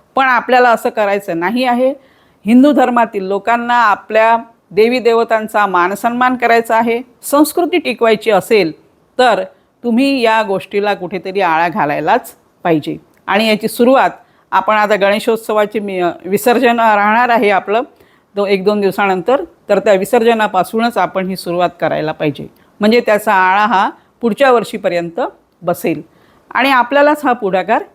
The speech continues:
घ्यावा लागणार आहे. तर आपल्याला आपल्या देवतांचं अधिक आनंदाचं वातावरण, भक्तिमय वातावरण तयार करायचं आहे, तर आपणही त्यामध्ये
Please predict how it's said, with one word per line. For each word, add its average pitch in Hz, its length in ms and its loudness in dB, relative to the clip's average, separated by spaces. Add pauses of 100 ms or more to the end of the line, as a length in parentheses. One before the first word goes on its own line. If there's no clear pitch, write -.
(160)
घ्यावा 180 260 0
लागणार 160 380 -4
आहे. 151 220 -8 (1120)
तर 240 80 2
आपल्याला 247 400 2
आपल्या 247 240 2
देवतांचं 220 600 -2
अधिक 208 360 -2
आनंदाचं 247 540 0
वातावरण, 180 600 0
भक्तिमय 262 460 -2
वातावरण 175 720 0
तयार 240 220 2
करायचं 196 440 -2
आहे, 170 400 -4 (320)
तर 269 60 2
आपणही 311 580 4 (460)
त्यामध्ये 247 540 2